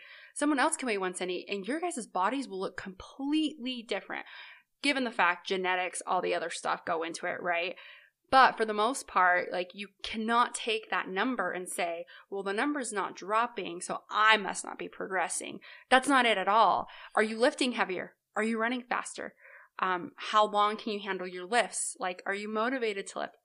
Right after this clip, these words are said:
How's your sleep? There's so many other factors that it's like, actually, you are progressing, because in overall health, that's the key,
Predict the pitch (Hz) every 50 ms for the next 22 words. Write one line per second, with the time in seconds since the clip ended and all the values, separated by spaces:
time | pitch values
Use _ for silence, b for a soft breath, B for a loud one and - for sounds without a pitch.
0 | - - - 226 214 214 220 226 233 - - - 311 269 - - B B B B
1 | B B B - 277 277 269 - - 254 262 262 269 262 254 254 254 208 - -
2 | 196 233 226 233 - - 208 196 220 240 - - 233 226 220 220 220 208 190 190
3 | 170 - - 208 202 - - - - 269 269 - - 285 240 240 247 - - 220
4 | 254 254 - 247 220 - 196 190 180 - - 196 190 - - 208 202 202 - -
5 | 214 240 254 269 277 262 240 226 214 - - 202 196 254 349 - - B B B
6 | B B B B 349 359 359 - - - 311 - - - 302 311 311 277 220 170
7 | 165